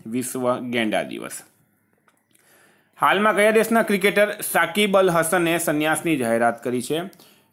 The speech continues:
તો મિત્રો, બાંગ્લાદેશના ક્રિકેટર છે સાકિબ અલ હસન, બરાબર? અત્યારના સમયમાં ખૂબ જ પોપ્યુલર ક્રિકેટર રહ્યા છે. હવે એમણે સંન્યાસની જાહેરાત કરી દીધી.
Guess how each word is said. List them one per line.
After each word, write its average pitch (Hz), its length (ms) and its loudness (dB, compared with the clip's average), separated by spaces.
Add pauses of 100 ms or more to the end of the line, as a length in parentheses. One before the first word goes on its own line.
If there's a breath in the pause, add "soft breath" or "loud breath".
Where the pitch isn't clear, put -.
તો 160 80 -2
મિત્રો, 196 200 2
બાંગ્લાદેશના 190 560 2
ક્રિકેટર 185 380 -2
છે 190 120 0
સાકિબ 165 520 0
અલ 143 120 2
હસન, 120 280 -2
બરાબર? 170 260 0
અત્યારના 170 460 -2
સમયમાં 175 400 0
ખૂબ 180 260 -2
જ 175 40 -2
પોપ્યુલર 175 600 -2
ક્રિકેટર 165 360 -4
રહ્યા 165 240 0
છે. 175 180 -4 (480 loud breath)
હવે 147 160 2
એમણે 190 180 2
સંન્યાસની 175 840 0
જાહેરાત 139 520 0
કરી 110 120 -2
દીધી. 101 300 -4